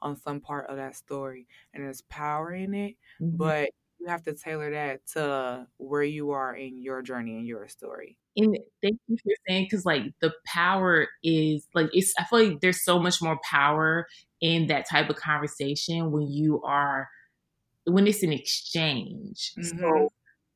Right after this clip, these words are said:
Speaker 2: when it comes to, instead of being inspired by and, like, taking notes from somebody, the, the action is that this is where I'm,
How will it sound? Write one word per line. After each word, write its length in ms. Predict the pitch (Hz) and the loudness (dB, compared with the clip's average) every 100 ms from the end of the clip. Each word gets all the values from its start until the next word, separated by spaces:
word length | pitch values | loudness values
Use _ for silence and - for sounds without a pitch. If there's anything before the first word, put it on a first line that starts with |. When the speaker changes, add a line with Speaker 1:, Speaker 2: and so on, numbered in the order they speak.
| - | -10
Speaker 2:
when 260 | 160 190 190 | 2 4 4
it 120 | 190 | 2
comes 400 | - 190 190 196 - - | 0 2 2 0 -4 0
to, 340 | 190 175 160 - | 4 6 4 0
instead 360 | 160 156 180 170 | -2 0 2 4
of 80 | 165 | 4
being 220 | 165 147 | 0 -2
inspired 760 | 143 - 147 147 156 160 160 160 | -6 -6 0 2 2 2 0 0
by 240 | 156 156 | 0 0
and, 100 | 156 | 0
like, 160 | 131 135 | -4 -6
taking 440 | - 160 156 139 | -4 -2 -2 -2
notes 240 | 135 143 | -2 -4
from 140 | - 196 | 0 0
somebody, 720 | 196 202 208 208 208 208 208 - - - _ - | 2 0 2 2 0 -2 -4 -6 -20 -20 _ -6
the, 480 | 160 185 165 156 - - | 2 4 4 2 -2 -2
the 140 | 170 - | -2 0
action 520 | 196 262 277 - 190 | 0 0 -2 0 2
is 220 | 175 156 147 | 2 -2 -2
that 300 | 139 123 139 | -2 -2 -2
this 200 | 190 233 | 0 2
is 100 | 233 | 2
where 140 | 208 196 | 4 6
I'm, 240 | 156 147 | 6 4